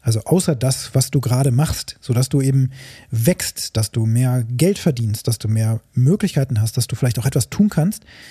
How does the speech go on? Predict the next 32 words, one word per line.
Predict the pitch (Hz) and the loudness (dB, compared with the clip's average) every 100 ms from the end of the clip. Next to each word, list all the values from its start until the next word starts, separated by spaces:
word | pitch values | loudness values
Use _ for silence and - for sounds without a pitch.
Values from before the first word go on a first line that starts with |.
| - | -8
was | - 127 | -2 4
mehr | 147 170 | 4 4
deinem | 160 151 156 151 | 2 2 2 0
inneren | - 180 160 156 156 151 - - _ | 2 2 2 2 2 -2 -10 -20 _
Antrieb, | 160 208 - 131 | 0 0 0 -2
dem | 131 | 0
Impuls, | 135 - 175 196 | -2 2 2 2
deinem | - 113 | 0 -2
Purpose | - 175 - - | 0 0 0 -4
vielleicht | - 113 | -2 -2
auch | 113 | -2
entspricht, | 107 - 107 - | -4 -4 -6 -4
also | 113 | -2
dem | 113 123 | 2 2
Sinn | 120 147 190 190 - - - - _ - | 2 2 2 0 -8 -20 -20 -20 _ 0
deiner | 147 165 | 2 2
Existenz | - 135 185 190 - | -2 -2 0 0 -2
letzten | 101 - 110 | -6 -4 -4
Endes, | 113 | -2
dass | 127 127 | -2 0
du | 143 123 | 0 0
weißt, | 131 180 156 | 0 0 0
okay, | 180 156 - _ - | 0 0 -4 _ -4
ich | 147 | 0
mache | 156 160 160 | 2 2 2
gerade | 151 160 170 160 - - - - - - | 2 2 2 0 -4 -20 -20 -20 -20 -2
zum | 151 | 2
Beispiel, | 139 147 - 143 139 147 - _ - | 2 0 2 0 2 -2 -8 _ -2
weiß | 160 | 0
ich | 143 | 2
nicht, | 110 - _ _ _ - | -2 -6 _ _ _ 0
Ringe | 120 175 196 202 | 4 4 4 -2